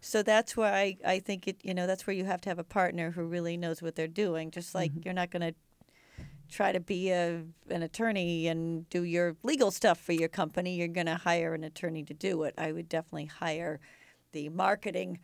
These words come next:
Speaker 2: Mm.
Speaker 1: experts to
Speaker 2: Mm-hmm.
Speaker 1: help me with my piece.
Speaker 2: Exactly.
Speaker 1: So what would you, what would you say one should take away from this conversation?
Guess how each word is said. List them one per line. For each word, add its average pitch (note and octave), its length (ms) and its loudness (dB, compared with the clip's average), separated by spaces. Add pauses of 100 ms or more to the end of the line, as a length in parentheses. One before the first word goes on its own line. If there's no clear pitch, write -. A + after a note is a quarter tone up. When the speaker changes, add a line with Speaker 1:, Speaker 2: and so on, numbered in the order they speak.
(340)
Speaker 2:
Mm. - 60 0
Speaker 1:
experts E3+ 640 -2 (260)
to F3 80 6
Speaker 2:
Mm-hmm. G3 200 4
Speaker 1:
help F#3 240 2
me F#3 140 -2
with F3 220 -2
my F3+ 300 0
piece. - 520 -8 (220)
Speaker 2:
Exactly. D3 760 -2 (760)
Speaker 1:
So A3+ 520 -2
what A3+ 420 -2
would C4 180 -2
you, - 100 -6 (180)
what A#3 200 -14
would - 140 -12
you A3+ 80 -6
say G3 340 2
one F#3+ 260 -4
should F3 320 -10
take F#3+ 280 -6
away F3+ 400 0
from E3 540 -6 (1000)
this F3 260 -4
conversation? F3 920 -2